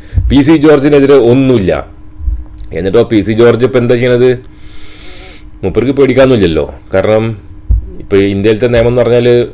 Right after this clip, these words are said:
ഈ മുസ്ലിങ്ങളെ ആക്ര-, ആക്രമിക്കുക, മുസ്ലിങ്ങളെ അവഹേളിക്കുക, മുസ്ലിങ്ങളെ തെമ്മാടിത്തം പറയുക, അവർക്ക് ഭയങ്കര പ്രൊട്ടക്ഷൻ, പ്രൊട്ടക്ഷനാണ്. Already ഒരു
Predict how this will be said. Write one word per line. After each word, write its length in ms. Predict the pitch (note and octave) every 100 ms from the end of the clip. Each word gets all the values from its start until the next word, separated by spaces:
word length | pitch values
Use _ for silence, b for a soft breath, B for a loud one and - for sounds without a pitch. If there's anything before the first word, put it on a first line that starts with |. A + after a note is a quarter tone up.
| - G2
ഈ 220 | A2 G#2
മുസ്ലിങ്ങളെ 560 | G#2+ G2 B2+ C3+ D3
ആക്ര-, 380 | C#3 A#2 - B2+
ആക്രമിക്കുക, 640 | A2+ A2 B2 A#2+ A2+ B2 A2+
മുസ്ലിങ്ങളെ 540 | A2+ A#2 A#2+ B2 C3
അവഹേളിക്കുക, 640 | B2 A2+ A#2+ A2 G2+ A#2
മുസ്ലിങ്ങളെ 760 | A2 G2+ A2 A#2+ B2 B2 B2 A#2+
തെമ്മാടിത്തം 680 | A2 - G#2+ A2+ A#2 A#2 A#2
പറയുക, 160 | A#2
അവർക്ക് 320 | G#2 G#2+ G#2 B2
ഭയങ്കര 300 | A2+ G#2+ A#2
പ്രൊട്ടക്ഷൻ, 480 | A2 - - B2
പ്രൊട്ടക്ഷനാണ്. 680 | - G2+ A2 - G#2 F2+ G2+
Already 220 | G2+ A2
ഒരു 320 | A2 A2+ A2